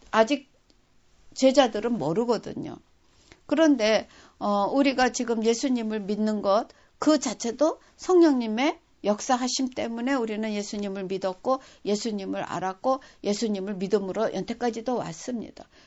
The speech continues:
그래도 우리는 꼭 내가 마치 알고 내가 믿고 온 것 같이 생각해요. 성령님이 역사하셨다는 거를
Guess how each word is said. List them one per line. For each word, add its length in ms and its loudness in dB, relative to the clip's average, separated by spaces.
그래도 440 4
우리는 500 2
꼭 240 6
내가 360 6
마치 680 0
알고 460 4
내가 340 6
믿고 500 2
온 140 0
것 120 2
같이 280 -2
생각해요. 500 -6
성령님이 540 2
역사하셨다는 880 -2
거를 320 2